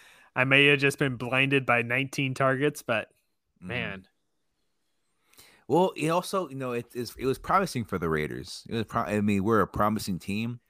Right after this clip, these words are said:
Speaker 2: We
Speaker 1: Yep.
Speaker 2: went three and oh to start the season. Um, you know, s-, uh, starting off with that game with nineteen targets to Waller.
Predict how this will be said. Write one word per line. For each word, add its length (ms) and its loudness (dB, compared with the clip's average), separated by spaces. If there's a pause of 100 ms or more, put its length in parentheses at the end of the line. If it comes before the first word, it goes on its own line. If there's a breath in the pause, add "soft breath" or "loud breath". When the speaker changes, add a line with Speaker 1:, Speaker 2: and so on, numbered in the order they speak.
(300 soft breath)
Speaker 2:
We 140 -4
Speaker 1:
Yep. 100 0
Speaker 2:
went 360 -6
three 240 0
and 80 -2
oh 280 0
to 80 -8
start 240 -4
the 80 -18
season. 480 -8 (180)
Um, 460 -2
you 80 -4
know, 140 -8 (120)
s-, 200 -18
uh, 260 -4
starting 280 0
off 180 0
with 100 -12
that 120 -4
game 200 -6
with 100 -4
nineteen 340 -6
targets 340 -4
to 80 -6
Waller. 360 -2